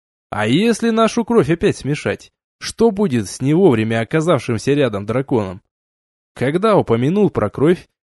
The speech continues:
их обеих аж передернуло. Уж очень неприятными были воспоминания. А вот идея, что они теперь могут шугануть любого дракона, им понравилась.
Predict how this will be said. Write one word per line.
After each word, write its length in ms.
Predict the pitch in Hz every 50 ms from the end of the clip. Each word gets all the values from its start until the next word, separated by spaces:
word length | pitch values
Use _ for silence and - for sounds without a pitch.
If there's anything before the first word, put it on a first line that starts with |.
| _ _ -
их 220 | 110 110 107 -
обеих 500 | 120 120 123 127 143 135 120 104 95 -
аж 200 | 120 120 - -
передернуло. 720 | - 123 120 139 151 147 175 156 117 107 107 98 95 - - _ _ -
Уж 400 | 107 113 123 143 143 - - -
очень 420 | 160 156 117 - - 113 107 104
неприятными 920 | 107 110 107 - - 101 104 110 120 147 175 180 156 - 101 98 98 98 95
были 280 | 95 117 117 131 131
воспоминания. 1040 | 123 117 117 113 - - - 110 113 120 127 135 139 127 113 104 98 95 90 87 - _ _ _ _ _
А 140 | - 104 101
вот 180 | 110 127 123 -
идея, 420 | 151 156 147 147 127 104 92 92 - -
что 240 | - - - - 120
они 180 | 123 147 151
теперь 320 | - - - - 120 117 131
могут 320 | 147 147 131 104 101 95
шугануть 480 | - - 113 110 127 147 170 147 - -
любого 380 | 107 104 117 151 165 139 107
дракона, 460 | 95 101 104 110 - - 196 214 156 104
им 340 | - - 107 135 180 208
понравилась. 760 | - 226 233 233 220 202 196 196 190 185 147 135 131 - -